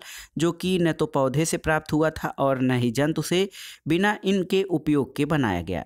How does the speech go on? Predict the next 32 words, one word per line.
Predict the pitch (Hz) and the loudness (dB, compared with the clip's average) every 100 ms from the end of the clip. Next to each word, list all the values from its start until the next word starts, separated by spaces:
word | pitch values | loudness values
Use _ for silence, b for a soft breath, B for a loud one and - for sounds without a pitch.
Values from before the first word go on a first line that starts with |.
| - | -4
इसका | 156 - | -4 0
निर्माण | 196 185 170 175 185 B B B | 0 2 2 2 0 B B B
कोयला, | 165 165 170 165 170 | 0 2 4 4 2
जल | 151 147 175 - | 0 0 0 0
और | 139 127 | 0 0
वायु | 123 123 120 | 0 2 0
से | - | -2
किया | 120 117 123 | -4 0 0
गया | 131 160 190 B B B | 0 0 -2 B B B
और | 165 175 | 0 2
यह | 185 175 | 2 0
प्रथम | - 170 - 214 | -2 -2 0 0
पूर्ण | 185 165 151 | 2 2 2
रूप | 131 123 | 2 0
से | - 139 | 0 -2
संश्लेषित | 143 135 - 117 113 151 - | 0 -2 0 0 0 -2 -2
रेशा | 117 107 98 | -2 -2 -4
था। | 92 98 90 B B B B B | -6 -6 -8 B B B B B
नायलॉन | 160 185 190 220 | 2 2 2 2
रेशा | 196 180 190 185 | 2 0 0 0
बहुत | 202 131 127 143 | -2 0 0 0
ही | 143 | 0
मजबूत | 143 127 143 143 | 0 0 0 0
होता | 147 - 143 | -2 0 0
है, | 147 170 B B B | 2 0 B B B
प्रत्यास्थ | 151 147 - 160 180 - | -2 -2 0 2 2 0
होता | 151 151 139 | -2 0 0
है | 139 156 | 0 -2
और | 147 139 | 0 0
हल्का | 131 131 113 | 0 -2 0
होता | 98 101 - 90 | -2 -2 -6 -6
है। | 92 | -6